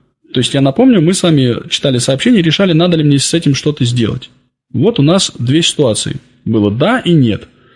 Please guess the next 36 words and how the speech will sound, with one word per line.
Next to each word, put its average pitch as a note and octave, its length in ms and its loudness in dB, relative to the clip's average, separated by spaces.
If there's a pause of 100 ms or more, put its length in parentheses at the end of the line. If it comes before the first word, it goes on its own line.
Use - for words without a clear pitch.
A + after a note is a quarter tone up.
(160)
«Да, A#2+ 600 0
надо A#2 320 0
сделать, B2 400 0
я B2+ 100 2
успею A#2 380 0
за A2+ 100 0
две A2+ 160 0
минуты», D#3+ 380 2
и E3 220 2
«да, C3 280 0
надо A#2 300 2
сделать, A#3 400 2
я F3 160 0
не D#3 160 2
успею E3 420 0
за C3+ 100 0
две C3 160 0
минуты». A#2 420 -2 (500)
Если C#3+ 320 0
«да, C3 460 0
успею», C#4 580 0 (420)
то G#2 60 -2
делаем G#3 480 0
в G#3+ 80 0
архив. G#3+ 360 0 (220)
Если D3+ 320 0
«да, B2+ 500 0
не B2+ 200 2
успею», B3+ 580 0 (300)
то D#3 120 0
перемещаем D3+ 600 2
сообщение A#2+ 640 0
в, A2+ 240 -2
м, A#2+ 280 0 (460)
менеджер G#2 1040 -2
задач, E3+ 480 0